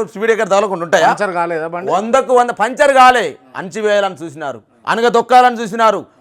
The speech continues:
Speaker 1: ముందుకు రాకుండా వద్దని చూసినారు, ఈయనకేందని చూసినారు.
Speaker 2: మీ పార్టీ నాయకులే.
Speaker 1: ఎవరైనా చూడగలుగుతారు.
Speaker 2: మీ పార్టీ నాయకులే.
Speaker 1: శత్రువులు,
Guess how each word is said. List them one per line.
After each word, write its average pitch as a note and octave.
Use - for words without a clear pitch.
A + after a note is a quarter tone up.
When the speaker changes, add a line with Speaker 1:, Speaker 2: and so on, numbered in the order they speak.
Speaker 1:
ముందుకు A3
రాకుండా B3+
వద్దని B3+
చూసినారు, B3
ఈయనకేందని B3
చూసినారు. A#3+
Speaker 2:
మీ F#3
పార్టీ G#3
నాయకులే. C#3+
Speaker 1:
ఎవరైనా D4+
చూడగలుగుతారు. A3+
Speaker 2:
మీ G#3+
పార్టీ A3+
నాయకులే. D#3+
Speaker 1:
శత్రువులు, B3